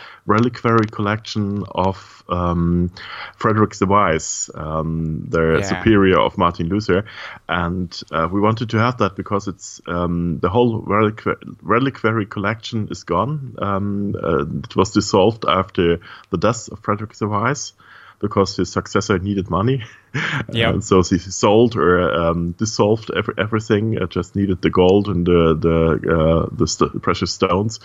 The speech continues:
Speaker 1: and everything was thrown away. Um, and so we tried to give an, um, glimpse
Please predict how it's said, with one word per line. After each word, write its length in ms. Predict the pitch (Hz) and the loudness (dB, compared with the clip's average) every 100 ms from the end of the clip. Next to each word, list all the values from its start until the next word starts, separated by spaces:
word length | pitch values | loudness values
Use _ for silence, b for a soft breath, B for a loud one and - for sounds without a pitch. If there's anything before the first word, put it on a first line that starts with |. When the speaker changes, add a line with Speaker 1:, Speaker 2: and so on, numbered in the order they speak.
| B B B B B - | B B B B B -2
Speaker 1:
and 240 | 95 95 | 0 2
everything 340 | 127 123 120 107 | 0 -2 -2 -2
was 200 | 95 - | -2 -2
thrown 300 | 117 104 95 | 0 0 0
away. 340 | 87 98 143 110 - | 0 0 -2 -6 -4
Um, 720 | 101 101 104 104 104 101 95 - | -2 0 0 -2 -2 -4 -6 -8
and 240 | - 95 95 | -4 -2 0
so 160 | - | 2
we 180 | 107 107 90 - _ | 2 2 -2 -8 _
tried 320 | - 110 117 | -6 -2 -2
to 760 | 127 - - 104 101 98 95 - - - _ _ _ 113 | -4 -14 -6 -2 0 0 -2 -4 -10 -20 _ _ _ -2
give 180 | 123 117 | 0 0
an, 420 | 104 101 98 90 | 0 -2 -2 -2
um, 460 | 87 87 82 85 67 | 0 0 0 -2 -2
glimpse 480 | - 131 135 104 | 2 4 4 0